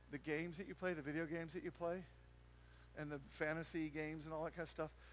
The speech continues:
whenever there's female characters, almost, just with some exceptions, but the vast majority of female characters that you see are, um, shall we say, alluring. They're tempting.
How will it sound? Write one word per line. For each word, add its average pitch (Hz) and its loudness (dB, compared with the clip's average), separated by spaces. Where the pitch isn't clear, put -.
whenever 160 6
there's 170 4
female 165 0
characters, 160 0
almost, 160 0
just 160 -6
with 147 -2
some 170 0
exceptions, 143 -2
but 135 -2
the 139 0
vast 151 4
majority 156 2
of 147 -4
female 143 -2
characters 135 -2
that 131 -8
you 127 -6
see 139 -4
are, 139 4
um, 117 -4
shall 135 -8
we 135 -4
say, 127 -2
alluring. 139 2
They're 127 0
tempting. 135 -2